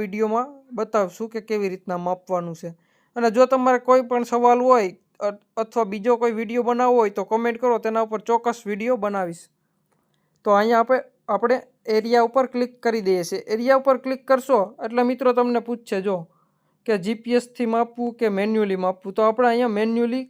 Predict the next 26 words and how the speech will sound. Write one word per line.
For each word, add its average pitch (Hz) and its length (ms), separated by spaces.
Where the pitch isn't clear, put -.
સિલેક્ટ 240 420
કરી 214 180
દઈએ 180 240
છીએ. 175 220
હવે 220 160
મેન્યુઅલી 240 560
સિલેક્ટ 262 280
કરશો 262 360
એટલે 240 200
મિત્રો 247 360
તમારે 233 340
જ્યાં 233 440
જમીનનો 233 340
ખૂણો 233 300
હોય 254 160
ત્યાંથી 220 300
શરૂઆત 220 400
કરવાની 190 340
છે. 190 120
જેમ 196 220
કે 226 100
મારે 208 280
જમીનનો 208 400
ખૂણો 208 240
અહીં 214 260
છે 190 100